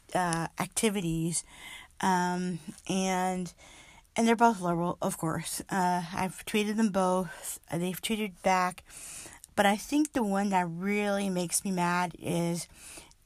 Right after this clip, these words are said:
is Ashley. I, she wrote a book, All Things Bitter and Sweet. I read it because I was going through some tough times, and she too. That's connection. Um, but she never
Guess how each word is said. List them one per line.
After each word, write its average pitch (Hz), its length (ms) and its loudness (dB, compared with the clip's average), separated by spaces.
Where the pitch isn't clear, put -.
is 185 260 0
Ashley. 160 500 0
I, 185 540 2
she - 220 0
wrote 277 180 6
a 285 60 4
book, 214 340 4
All 190 160 2
Things 220 320 0
Bitter 226 220 2
and 240 160 2
Sweet. 180 340 0
I 208 160 2
read 220 240 8
it 226 120 0
because 180 320 -2
I 180 140 4
was 202 220 0
going 220 320 0
through 226 240 0
some 226 280 0
tough 202 300 0
times, 180 520 0
and 180 220 -4
she 214 420 -4
too. 208 480 0
That's 190 360 2
connection. 196 720 0
Um, 185 520 0
but - 180 0
she 247 200 2
never 262 640 2